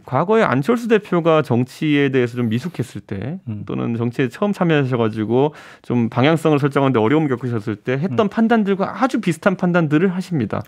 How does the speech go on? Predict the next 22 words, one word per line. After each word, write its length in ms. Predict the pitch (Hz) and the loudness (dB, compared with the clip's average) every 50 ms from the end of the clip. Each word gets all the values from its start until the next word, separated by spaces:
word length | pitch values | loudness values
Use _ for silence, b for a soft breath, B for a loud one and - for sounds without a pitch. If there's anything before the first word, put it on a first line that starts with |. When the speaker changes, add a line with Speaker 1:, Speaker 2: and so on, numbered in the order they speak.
| - | -4
Speaker 2:
어, 120 | 123 120 117 | -4 -4 -2
좀 160 | - 202 202 | 0 0 0
더 80 | - 120 | 0 0
구체적으로 400 | - - 113 - 139 131 127 117 | -2 -2 -2 0 0 0 0 -2
설명해 320 | - 110 104 101 98 92 | -4 -4 -6 -4 -6 -8
주신다면. 400 | 82 - 87 76 76 80 78 - | -8 -6 -8 -8 -8 -8 2 4
Speaker 1:
예를 180 | 143 180 226 202 | 4 4 6 4
들어 320 | 214 214 208 196 180 151 | 4 4 4 4 4 4
여의도 440 | 127 127 156 220 247 233 262 247 208 | 6 6 4 4 2 2 2 2 2
정치에 540 | 208 196 185 - - - 185 175 175 170 156 | 2 0 0 -4 -4 0 2 2 4 4 4
이제 340 | 143 139 147 143 139 127 131 | 2 2 2 0 0 -2 -4
달-, 180 | 135 131 143 - 131 | -8 -10 -8 -6 -6
뭐 260 | 123 131 127 123 120 | -2 0 2 2 2
좀 300 | 120 127 123 120 117 117 | 2 2 2 2 2 2
이제 140 | 113 120 120 | 2 2 0
숙달된 560 | - 202 190 - - 202 185 180 165 151 127 | 0 -6 -6 0 0 2 2 2 2 0 0
분들과 760 | - 127 123 123 131 127 120 98 113 98 92 98 117 156 202 117 | 2 0 0 2 2 0 0 0 0 0 0 0 0 -2 -2 -4
Speaker 2:
음. 120 | 110 107 | -6 -6
Speaker 1:
좀 140 | 104 139 131 | -4 -4 -6
거리가 400 | - - 120 120 139 180 185 180 | -2 0 2 2 2 4 2 2
있는 240 | 160 147 135 120 113 | 2 4 2 2 2
분들이 540 | 110 104 98 98 110 131 147 135 113 98 | 2 2 2 2 2 2 4 4 2 0